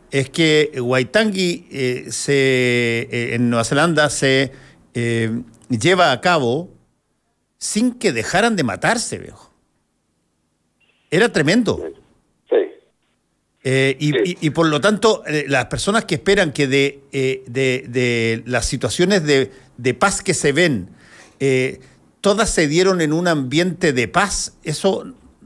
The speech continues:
Speaker 1: no fue así. De hecho, si, si que hubieran sido así, no hubiese habido mucha necesidad de conversar, porque estaban las cosas pacíficas, digamos.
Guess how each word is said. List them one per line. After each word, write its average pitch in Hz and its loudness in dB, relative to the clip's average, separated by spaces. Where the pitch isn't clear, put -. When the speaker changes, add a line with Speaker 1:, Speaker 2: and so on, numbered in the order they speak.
Speaker 1:
no 143 2
fue 214 0
así. - -2
De 123 -2
hecho, 120 -2
si, 151 -2
si 147 -2
que 147 -2
hubieran 190 2
sido 175 4
así, 170 0
no 147 0
hubiese 165 2
habido 156 2
mucha 151 -2
necesidad 147 2
de 131 2
conversar, 160 0
porque 98 -12
estaban 131 -2
las 120 -4
cosas 123 -6
pacíficas, 127 -2
digamos. 80 -14